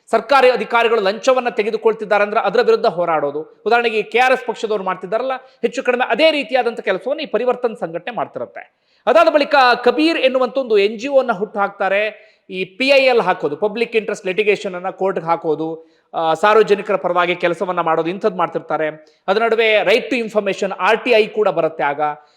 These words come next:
ಈ ಆರ್ ಟಿ ಐ ಅಡಿಯಲ್ಲಿ ಒಂದಷ್ಟು ಸ್ಕ್ಯಾಮ್ಗಳನ್ನ ಬಯಲಿಗೆಳೆಯೋದು, ಸರ್ಕಾರಿ ಅಧಿಕಾರಿಗಳ ಲಂಚಾವತಾರವನ್ನ ಬಯಲಿಗೆಳೆಯೋದು, ಇಂಥದ್ದೆಲ್ಲವನ್ನೂ ಕೂಡ ಮಾಡ್ತಿರ್ತಾರೆ. ಇದೇ ಸಂದರ್ಭದಲ್ಲಿ ಈ ಪಿ ಡಿ ಎಸ್ ಸ್ಕ್ಯಾಮ್ ಅನ್ನ ಎಕ್ಸ್‌ಪೋಸ್ ಮಾಡುವಲ್ಲೂ ಕೂಡ ಇವರ ಸಂಘಟನೆ ಯಶಸ್ವಿಯಾಗಿರುತ್ತೆ.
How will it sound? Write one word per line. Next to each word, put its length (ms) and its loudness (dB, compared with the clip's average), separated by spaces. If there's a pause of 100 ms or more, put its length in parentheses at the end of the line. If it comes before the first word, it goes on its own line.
(120)
ಈ 80 -2
ಆರ್ 340 2
ಟಿ 60 2
ಐ 160 6
ಅಡಿಯಲ್ಲಿ 360 2
ಒಂದಷ್ಟು 300 0
ಸ್ಕ್ಯಾಮ್ಗಳನ್ನ 680 0
ಬಯಲಿಗೆಳೆಯೋದು, 1080 -2
ಸರ್ಕಾರಿ 420 4
ಅಧಿಕಾರಿಗಳ 500 2
ಲಂಚಾವತಾರವನ್ನ 720 0
ಬಯಲಿಗೆಳೆಯೋದು, 640 0
ಇಂಥದ್ದೆಲ್ಲವನ್ನೂ 600 0
ಕೂಡ 160 0
ಮಾಡ್ತಿರ್ತಾರೆ. 720 -4
ಇದೇ 120 2
ಸಂದರ್ಭದಲ್ಲಿ 880 -2
ಈ 100 0
ಪಿ 280 -2
ಡಿ 60 0
ಎಸ್ 260 0
ಸ್ಕ್ಯಾಮ್ 360 0
ಅನ್ನ 120 -2
ಎಕ್ಸ್‌ಪೋಸ್ 600 2
ಮಾಡುವಲ್ಲೂ 420 2
ಕೂಡ 180 -2
ಇವರ 200 4
ಸಂಘಟನೆ 460 -6
ಯಶಸ್ವಿಯಾಗಿರುತ್ತೆ. 1080 -8